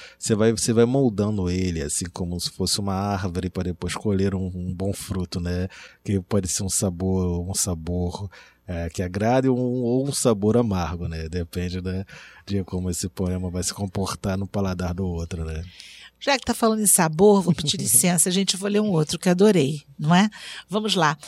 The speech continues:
Speaker 2: Maçãs na mesa. Maçãs na mesa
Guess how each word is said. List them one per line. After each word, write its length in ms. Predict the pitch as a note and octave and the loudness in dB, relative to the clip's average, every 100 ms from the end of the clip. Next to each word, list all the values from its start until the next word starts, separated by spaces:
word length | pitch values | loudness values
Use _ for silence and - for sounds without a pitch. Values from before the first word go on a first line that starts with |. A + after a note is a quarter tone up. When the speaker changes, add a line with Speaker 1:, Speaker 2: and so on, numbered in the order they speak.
| - | -12
Speaker 2:
Maçãs 640 | - F#3 F#3 - A#3+ B3 | 0 2 4 2 2 2
na 160 | A#3 A3 | 2 0
mesa. 580 | E3 D3 C3 A#2 A#2+ B2 _ _ _ _ _ _ _ _ _ _ - _ _ _ _ _ | 0 0 0 -2 -4 -8 _ _ _ _ _ _ _ _ _ _ -20 _ _ _ _ _
Maçãs 640 | F3 F3 E3 - G3+ A3+ G#3 | 0 2 2 4 4 4 2
na 160 | G3 | 2
mesa 580 | F3 F3+ F#3 D#3+ B2+ B2+ | 4 4 4 2 -2 -6